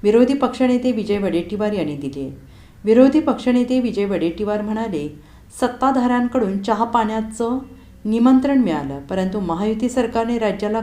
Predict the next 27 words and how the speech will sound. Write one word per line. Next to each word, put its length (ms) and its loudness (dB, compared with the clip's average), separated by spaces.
खड्ड्यात 280 -2
घालण्याचं 440 -2
काम 260 -8
केलंय. 240 -10
अभद्र 400 4
युती 340 2
आणि 200 2
अनैतिक 420 -2
संगत 440 -2
असं 180 -4
पहिल्यांदा 560 -2
राज्याला 400 -2
पाहायला 320 -4
मिळतंय. 360 -8
फुगलेल्या 580 4
छातीतील 420 0
हवा 220 0
काढण्याचं 520 -2
काम 340 -2
महाराष्ट्रातील 680 -2
मतदारांनी 580 -4
केलं, 260 -8
त्याबद्दल 560 -4
आम्ही 220 -6
मनापासून 500 -6
आभार 240 -6
मानतो. 360 -12